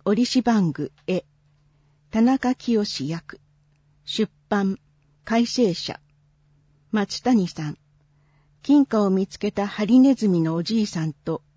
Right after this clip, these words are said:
動物たちのお話です。困っている仲間を思いやる気持ちに心が温かくなりますよ。僕も川になっ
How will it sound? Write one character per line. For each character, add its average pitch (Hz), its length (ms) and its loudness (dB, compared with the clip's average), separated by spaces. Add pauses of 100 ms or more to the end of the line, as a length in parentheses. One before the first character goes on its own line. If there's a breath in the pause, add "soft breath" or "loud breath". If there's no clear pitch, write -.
(100)
動 226 180 2
物 240 260 -4
た 208 120 -4
ち - 160 -6
の 160 100 -2
お 170 40 -4
話 165 420 -6
で 160 120 -4
す。 - 240 -14 (680)
困 240 240 4
っ 269 60 2
て - 200 0
い 202 120 2
る 202 100 4
仲 208 320 0
間 202 120 4
を 180 160 2
思 214 220 4
い 240 120 6
や 240 100 4
る 196 80 0
気 - 160 -6
持 185 160 0
ち - 180 -8
に 180 280 -2
心 240 380 2
が 175 160 -2
温 208 340 -4
か 240 120 -2
く 185 120 -6
な 156 160 -2
り 160 80 -4
ま 160 120 -2
す - 200 -12
よ。 165 160 -8 (1800)
僕 240 340 0
も 170 240 -2
川 208 300 0
に 175 160 2
な 160 120 -4
っ - 40 -14